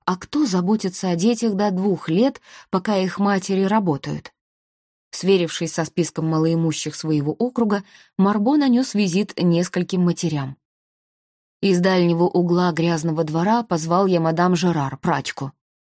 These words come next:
Та спустилась ко мне, не желая, чтобы я вошел в ее дом,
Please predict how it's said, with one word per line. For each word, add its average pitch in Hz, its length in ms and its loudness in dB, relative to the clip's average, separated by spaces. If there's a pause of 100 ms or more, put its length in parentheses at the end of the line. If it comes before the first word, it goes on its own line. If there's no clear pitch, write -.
(160)
Та 180 160 0
спустилась 160 600 0
ко 185 120 -2
мне, 190 220 4
не 196 120 4
желая, 175 360 0
чтобы 160 260 -4
я 165 120 2
вошел 175 360 0
в - 20 0
ее 160 320 2
дом, 139 300 -4